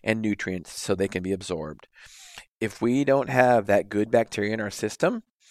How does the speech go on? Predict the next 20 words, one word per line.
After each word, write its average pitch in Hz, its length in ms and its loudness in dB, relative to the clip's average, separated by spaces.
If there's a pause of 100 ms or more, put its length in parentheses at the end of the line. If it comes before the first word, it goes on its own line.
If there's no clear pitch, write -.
(320)
then 107 360 -2
those 110 260 2
nutrients 113 360 -4
will 101 100 -2
not 98 200 0
be 101 100 -4
absorbed. 78 500 -8 (840)
Any 165 340 2
patient 143 460 2
that 107 140 6
I 110 260 4
see 123 400 -2
normally 123 520 -2
that 104 180 -2
has 101 340 0
any 147 380 -2
kind 113 580 -2
of 98 220 -6
gastrointestinal 113 1160 0
issue, 87 440 -6